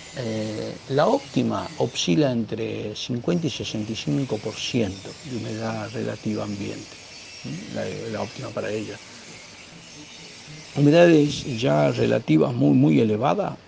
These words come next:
eh, ya empiezan a favorecer a, a enfermedades, ¿sí? Cuando hay más humedad concentrada en el ambiente, ya empiezan a favorecer a enfermedades y dificultan también la fecundación, ¿sí? Porque se a-, apelmaza el polen, le pasa lo mismo que al tomate,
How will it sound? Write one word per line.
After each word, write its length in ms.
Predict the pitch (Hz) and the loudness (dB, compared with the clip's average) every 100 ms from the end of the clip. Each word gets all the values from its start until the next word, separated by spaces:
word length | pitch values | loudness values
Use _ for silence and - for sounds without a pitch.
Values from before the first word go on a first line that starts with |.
| - - | -16 -8
eh, 500 | 107 104 101 110 - - 139 - - - - - - - - | -6 -6 -8 -8 -10 -14 -18 -20 -20 -20 -20 -20 -20 -14 0
ya 140 | 127 | 2
empiezan 280 | 123 123 113 | 2 0 -2
a 40 | |
favorecer 640 | 110 107 104 104 - 120 | -2 0 0 0 2 2
a, 180 | 104 - | 2 0
a 60 | 104 | -2
enfermedades, 800 | 98 120 101 104 110 90 90 - | 0 2 4 4 4 2 -2 -8
¿sí? 260 | - 143 | -6 -6
Cuando 220 | 143 113 | -4 -2
hay 60 | 113 | 2
más 320 | 107 131 - 110 | 2 2 0 -2
humedad 260 | 104 117 | 0 -2
concentrada 520 | 117 101 110 101 113 | -4 -6 -6 -4 -2
en 100 | 107 | -2
el 60 | 104 | -4
ambiente, 340 | 104 139 147 | -4 -4 -2
ya 320 | 110 104 110 110 | -2 -2 -2 -2
empiezan 320 | 120 123 123 | -4 -4 -6
a 20 | |
favorecer 460 | - 101 110 123 113 | -4 -6 -4 -2 -2
a 40 | |
enfermedades 580 | 104 107 104 104 98 - - - - - - | -2 -6 -4 -2 -4 -8 -16 -20 -18 -10 0
y 60 | |
dificultan 680 | 107 98 123 123 131 160 147 | 0 0 2 4 4 4 2
también 360 | 107 110 123 123 | 0 0 0 0
la 80 | 110 | -2
fecundación, 840 | - 107 110 107 107 - - 151 | -4 -6 -6 -4 -2 0 4 4
¿sí? 540 | 101 - - - - 127 151 - - - - - - - - - - | 2 -8 -18 -20 -12 -8 -8 -10 -20 -20 -20 -20 -20 -20 -20 -14 -2
Porque 380 | 123 107 - 113 | 0 0 -2 -2
se 180 | - 110 | 2 2
a-, 140 | 127 - | 0 -2
apelmaza 1080 | 110 110 113 110 113 123 135 113 - 104 - - | -4 0 2 4 4 2 2 -2 -4 -4 -6 0
el 180 | 127 131 | 0 4
polen, 460 | 175 143 143 175 | 6 8 6 2
le 100 | - | -2
pasa 240 | - - 113 | -2 -2 0
lo 80 | |
mismo 220 | 120 123 107 | 2 0 -2
que 80 | |
al 80 | 110 | -4
tomate, 540 | 120 147 165 123 143 | 0 2 2 0 -4